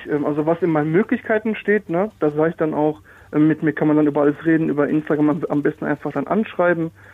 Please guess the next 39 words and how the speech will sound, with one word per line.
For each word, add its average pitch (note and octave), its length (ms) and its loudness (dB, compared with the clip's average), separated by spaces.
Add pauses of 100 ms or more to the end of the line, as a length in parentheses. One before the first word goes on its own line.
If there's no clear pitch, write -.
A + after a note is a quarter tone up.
(300)
ähm, D3 240 2
was D3+ 200 0
möglich G#3 440 0
ist F3+ 200 0 (320)
oder D#3 200 4
die, D3 160 -2
was D3 140 -2
die D#3 160 0
für C#3 260 -4
Wünsche G#3 360 0
haben, D#3 340 0 (460)
gerne D#3+ 240 2
einfach D3+ 240 0
dann D3 180 2
mit D3 140 -4
mir D3 340 4
besprechen E3+ 960 -6
und D3+ 240 0
dann D3+ 180 2
bringe D#3 140 4
ich D3+ 140 0
meine D3+ 180 2
eigenen F#3 400 2
Ideen D#3+ 340 0
ein. C#3+ 320 0 (400)
Ja, C3+ 220 -4 (220)
genau, C#3+ 240 -2
so D#3 120 4
laufen D3+ 300 4
dann D3 80 2
oft C#3+ 220 -4
so D3 100 -6
Gespräche D3+ 480 -10
ab. D3+ 120 -10 (260)
Quasi D#3+ 320 2
Auftragsarbeiten C#3+ 1300 -4 (180)
bei D3+ 100 -4
mir C#3+ 160 -4
dann. D3 200 -8